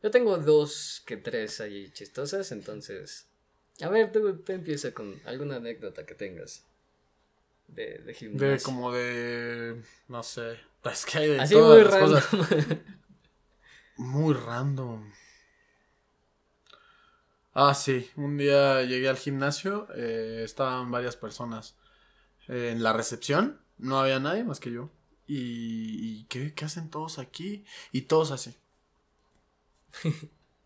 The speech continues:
Speaker 2: Y yo así de, ¿qué? ¿Qué pasa? Y había una sola persona adentro del área de pesas, solo una.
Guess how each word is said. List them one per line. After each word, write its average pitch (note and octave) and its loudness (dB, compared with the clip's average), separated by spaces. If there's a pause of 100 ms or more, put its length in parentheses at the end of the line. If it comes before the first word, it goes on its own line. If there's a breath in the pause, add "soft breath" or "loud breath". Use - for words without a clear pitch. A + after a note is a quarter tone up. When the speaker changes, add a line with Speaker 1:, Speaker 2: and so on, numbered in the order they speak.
(240)
Speaker 2:
Y B2+ -14
yo C3 -8
así C#3 -8
de, C#3 -8
¿qué? E3 -14
¿Qué D#3 -18
pasa? D#3 -16 (960 soft breath)
Y C3 -2
había C3+ 4
una D3+ 2
sola F3+ -2
persona D3 -6
adentro C#3 -2
del B2+ 0
área B2 -4
de A#2+ -4
pesas, - -16
solo D3+ 2
una. C3+ -6